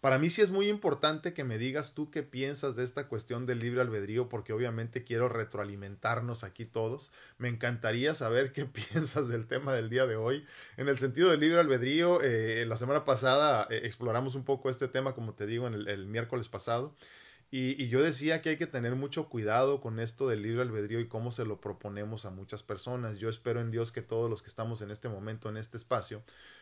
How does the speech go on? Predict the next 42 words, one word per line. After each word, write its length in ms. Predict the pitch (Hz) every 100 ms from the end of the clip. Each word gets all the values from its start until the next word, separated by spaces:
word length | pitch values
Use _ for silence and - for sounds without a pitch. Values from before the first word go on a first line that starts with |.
| - _ _ _
pues 140 | 156
tengamos 360 | 151 151 180 208
más 160 | 190 190
o 60 |
menos 220 | 185 190
las 120 | 185 143
mismas 500 | 151 175 180 123 - _ -
ideas, 580 | 139 127 151 165 160 139
el 160 | 123
mismo 280 | 127 139 151
nivel 260 | 139 131 139
de 120 | 143
conciencia 420 | 127 113 135 135
espiritual 680 | 127 127 117 113 120 131 139
y 40 |
estemos 360 | 113 120 127 143
más 200 | 127 123
o 40 |
menos 280 | 123 127 131
donde 240 | 127 120
mismo. 440 | 123 143 135 110 - - - - _
Porque 340 | 135 131 143
si 260 | 135 139 139
esto 320 | 156 151 202
del 140 | 180
libre 200 | 147 156
albedrío 800 | 175 147 131 139 156 156 131 - -
y, 100 | 123
y, 280 | - 131 123
y, 300 | 117 117 120
y 60 |
entendiéndolo 680 | 117 117 113 113 127 143 135
solamente 600 | 127 139 139 135 131 143
como 300 | 135 117 104
un, 640 | 107 117 131 139 101 92 - 117
como 320 | - 110 104 104
un, 260 | 117 127
<laughs> 100 | 117
este, 560 | 139 - 135 107 90 82 - -
como 180 | 151 131
una 160 | 151 165
ilusión, 600 | 160 127 - 147 185